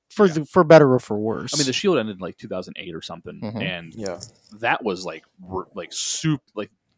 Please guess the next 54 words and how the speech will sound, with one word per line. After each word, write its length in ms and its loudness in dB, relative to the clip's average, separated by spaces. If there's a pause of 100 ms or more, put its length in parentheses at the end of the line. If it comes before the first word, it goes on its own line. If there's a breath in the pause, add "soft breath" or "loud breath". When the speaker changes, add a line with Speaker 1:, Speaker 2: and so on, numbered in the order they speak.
Speaker 2:
people 200 -2
couldn't 140 -2
believe 140 -4
that 160 -2
was 120 -6
on 140 -12
T 180 -18
V 180 -14
at 80 -12
the 80 -12
time 280 -10
Speaker 1:
You 120 4
Speaker 2:
for 20 -10
Speaker 1:
think 140 4
Speaker 2:
what 80 -8
it 40 -8
had 60 -8
Speaker 1:
getting 180 2
Speaker 2:
on 60 -8
it. 60 -16
Speaker 1:
punched 320 0
in, 180 -2 (220)
in 160 -2
the 80 -4 (160)
neck 140 -4 (100)
with 120 -2
a 60 -8
phone 320 -6
book 300 -4
would, 180 -12 (160)
like, 240 -8
be 80 -10
bad? 460 -6
Speaker 2:
I'd 160 -10
Speaker 3:
Yeah, 240 6
Speaker 2:
be 60 -8
Speaker 3:
I 40 -4
think 240 -2
it 40 -2
would 80 -4
Speaker 2:
<laughs> 20 -2
Speaker 3:
probably 200 4
Speaker 2:
Yeah, 60 6
Speaker 3:
kill 180 2
you. 80 6
Speaker 2:
probably 240 6
would 280 10
be. 500 4
Speaker 1:
<laughs> 1200 0
Speaker 3:
All 100 8
right, 120 6
you 60 -2
know, 140 12
I'm, 380 8